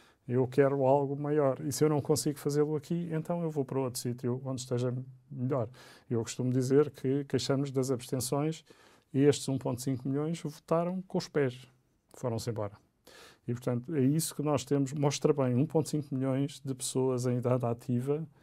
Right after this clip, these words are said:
é uma percentagem enorme da nossa população. Aliás, somos o oitavo país do mundo com a maior percentagem da população a viver fora de Portugal. Não tem a ver,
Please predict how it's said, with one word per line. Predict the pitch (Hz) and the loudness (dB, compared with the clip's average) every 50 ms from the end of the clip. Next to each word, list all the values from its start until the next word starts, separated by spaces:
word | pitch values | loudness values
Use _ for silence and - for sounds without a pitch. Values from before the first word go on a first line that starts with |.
| _ _ _ _ - - _ _ - | _ _ _ _ -20 -20 _ _ -6
é | 139 135 | -4 -2
uma | 131 135 127 127 - - _ _ | 0 0 0 -2 -4 -8 _ _
percentagem | - - - - 143 135 123 151 135 131 127 123 131 131 135 - - - - | -8 -6 -2 -2 -2 0 0 2 2 2 2 2 0 -2 -4 -6 -10 -6 -2
enorme | 160 160 165 160 151 147 143 139 131 123 120 110 104 - - - | 0 2 2 4 4 4 4 2 2 -2 -4 -4 -6 -12 -14 -8
da | 127 123 123 | -6 -4 -2
nossa | 123 123 120 - - 113 | -2 -2 -2 -2 -2 -4
população. | - 123 117 - 127 113 - - 110 104 113 127 147 160 - _ _ _ _ - | -4 -4 -4 -4 -4 -4 -4 -4 -6 -4 -6 -6 -8 -10 -14 _ _ _ _ -6
Aliás, | 117 113 123 117 107 - | -2 0 2 2 2 0
somos | - 127 120 117 | 0 -2 -2 0
o | 123 120 | 0 0
oitavo | 117 113 - 131 139 135 120 - | 0 2 4 4 2 2 2 -2
país | - - 123 123 120 117 120 | -4 -4 -2 -2 -2 -4 -4
do | 113 117 113 | -4 -4 -4
mundo | 127 131 123 113 107 107 | -4 -4 -4 -4 -6 -6
com | - 117 | -8 -6
a | 113 | -4
maior | 117 117 123 | -2 -2 -2
percentagem | 123 123 - - 123 110 - 120 117 110 117 117 | -2 -4 -8 -8 -6 -4 -2 0 0 0 -2 -4
da | 113 110 | -4 -4
população | 117 117 113 113 - - 120 113 | -6 -6 -6 -4 -6 -4 -4 -4
a | |
viver | 107 117 113 107 113 110 | -4 -4 -4 -4 -4 -4
fora | - - 120 110 113 | -4 -2 -4 -2 -4
de | 104 107 | -6 -10
Portugal. | - - - - 113 107 107 117 147 151 151 | -12 -16 -10 -6 -4 -2 -2 -2 -4 -4 -4
Não | 143 131 135 147 143 135 | -4 -2 -2 -2 -4 -4
tem | 131 160 165 165 160 143 | 0 0 0 0 0 -2
a | 131 | -2
ver, | 131 135 127 127 139 127 120 | 0 2 2 4 2 2 0